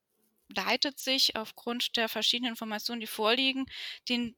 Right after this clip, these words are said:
besten ersten Schritt, also den wertvollsten ersten Schritt auch ab und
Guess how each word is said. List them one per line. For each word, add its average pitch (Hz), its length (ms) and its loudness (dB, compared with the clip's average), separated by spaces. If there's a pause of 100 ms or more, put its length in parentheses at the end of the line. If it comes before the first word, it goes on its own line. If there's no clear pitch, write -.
besten 277 640 4
ersten 233 480 2
Schritt, 262 420 6
also 226 180 -2
den 196 300 -2
wertvollsten 302 800 4
ersten 277 380 0
Schritt - 340 2
auch 269 240 0
ab 277 240 -4 (2000)
und 240 920 4